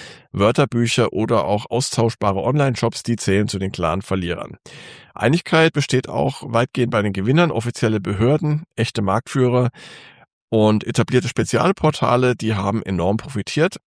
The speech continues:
Das Prinzip Autorität und direkte Quelle schlagen Austauschbarkeit, bilden einen wichtigen Kern des Updates.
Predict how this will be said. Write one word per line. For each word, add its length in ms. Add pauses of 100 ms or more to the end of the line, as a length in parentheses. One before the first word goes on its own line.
(140)
Das 300
Prinzip 500
Autorität 760
und 160
direkte 420
Quelle 400 (460)
schlagen 340
Austauschbarkeit, 1040 (100)
bilden 380
einen 380
wichtigen 420
Kern 340
des 200
Updates. 560